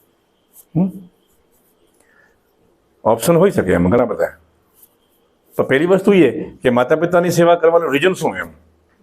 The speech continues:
તો માતા પિતાની સેવા કરવી ઈ જરૂરી છે, પણ એક, એક હિસ્સો હોય ને, જીવનનો હિસ્સો હોય, ઈ જીવનનો કોઈ મકસદ થોડો હોય. મને કે મારા માતા પિતા હોય અને હું એનું ધ્યાન રાખું છું, બરોબર? તો હું એનું ધ્યાન રાખું છું, ઈ કોઈ મારા જીવનનો મકસદ નથી એમ.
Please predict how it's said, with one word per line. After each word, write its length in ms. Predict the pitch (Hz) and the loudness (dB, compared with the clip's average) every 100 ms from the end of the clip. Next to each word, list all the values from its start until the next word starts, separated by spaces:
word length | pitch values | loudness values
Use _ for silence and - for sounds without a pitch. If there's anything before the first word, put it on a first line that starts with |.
| _ | _
તો 60 | 117 | -2
માતા 320 | 104 110 151 | 0 2 2
પિતાની 300 | 165 180 180 | 0 0 0
સેવા 220 | 170 175 | 0 0
કરવી 460 | 175 180 180 185 185 | 2 2 2 2 0
ઈ 80 | 180 | -4
જરૂરી 360 | 143 165 202 175 | 0 0 2 2
છે, 140 | 139 | 2
પણ 160 | 135 151 | 2 0
એક, 240 | 180 175 | 0 2
એક 120 | 196 | -2
હિસ્સો 340 | 180 175 175 214 | 2 0 2 2
હોય 100 | 226 | 2
ને, 60 | |
જીવનનો 300 | - 185 208 | 2 0 2
હિસ્સો 220 | 170 190 185 | 0 2 0
હોય, 140 | 113 - - - 147 | 0 -6 -20 -6 -2
ઈ 60 | |
જીવનનો 300 | 120 143 185 | 0 2 2
કોઈ 120 | 190 | 2
મકસદ 240 | 156 151 214 | 0 0 0
થોડો 180 | 233 175 | 0 -2
હોય. 140 | 107 - _ _ _ _ _ _ - _ _ _ _ _ | -4 -14 _ _ _ _ _ _ -20 _ _ _ _ _
મને 140 | 120 156 | -2 0
કે 60 | |
મારા 200 | 165 143 | 2 2
માતા 180 | 170 175 | 2 0
પિતા 200 | 185 190 | 0 0
હોય 180 | 185 165 | 0 0
અને 380 | - - - 151 | -4 -14 -2 2
હું 120 | 196 | 4
એનું 120 | 208 | 4
ધ્યાન 140 | 202 185 | 2 2
રાખું 220 | 131 117 | 0 0
છું, 80 | 160 | -2
બરોબર? 200 | 277 269 _ _ _ _ - - | -2 -8 _ _ _ _ -8 -2
તો 80 | |
હું 180 | 143 185 | 0 4
એનું 160 | 214 208 | 2 2
ધ્યાન 260 | 135 180 | 2 2
રાખું 260 | 196 208 214 | 0 0 2
છું, 140 | 214 202 | 2 2
ઈ 80 | 208 | 0
કોઈ 160 | 233 | 0
મારા 200 | 156 180 | 2 0
જીવનનો 320 | 147 139 185 | 2 2 2
મકસદ 280 | 165 139 208 | 0 0 0
નથી 220 | 226 - | -2 -6
એમ. 100 | 80 | -12